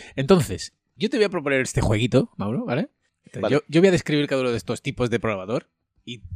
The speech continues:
Speaker 1: y vamos a ver si coincidimos en el soft skill que le falta, ¿vale?
Speaker 2: Venga.
Speaker 1: ¿Qué te pa-, qué te parece?
Speaker 2: Me parece bien, vamos a tirar de ahí.
Speaker 1: Y
Speaker 2: Luego
Speaker 1: luego
Speaker 2: a mí se me, se me ocurre algunos sobre la marcha y
Speaker 1: Vale,
Speaker 2: tal,
Speaker 1: está guay.
Speaker 2: pero
Speaker 1: Y luego te voy a mencionar otro que no he sido capaz de, <laughs> que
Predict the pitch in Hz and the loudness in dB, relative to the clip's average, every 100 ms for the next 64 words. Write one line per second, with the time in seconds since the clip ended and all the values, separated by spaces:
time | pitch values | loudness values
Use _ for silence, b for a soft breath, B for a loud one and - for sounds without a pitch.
0 | - 147 147 160 165 - 135 - 113 131 | -8 -4 -2 -2 -2 -2 -4 -4 -4 -2
1 | - 110 98 - 110 - 113 101 92 98 | -2 -2 -2 -4 -6 -8 -10 -12 -14 -16
2 | 92 107 127 233 _ _ _ - 120 135 | -16 -12 -10 -12 _ _ _ -2 -2 0
3 | 113 - 147 113 92 - _ _ _ 147 | -6 -2 0 0 -2 -16 _ _ _ 0
4 | 175 160 104 104 _ 143 123 - 107 104 | 0 0 -4 -8 _ 2 4 2 0 0
5 | 104 151 180 208 151 127 139 156 151 131 | 0 6 6 6 0 -12 -14 -4 -2 0
6 | 127 120 113 113 127 156 139 123 127 135 | -4 -8 -4 -2 2 2 2 0 2 4
7 | 135 123 107 95 92 139 180 190 185 175 | 2 0 0 -2 2 6 8 8 4 2
8 | 160 151 160 156 170 - 135 135 147 156 | 2 4 2 2 -4 -2 0 2 2 2
9 | 135 117 123 120 131 | 0 0 -2 -2 2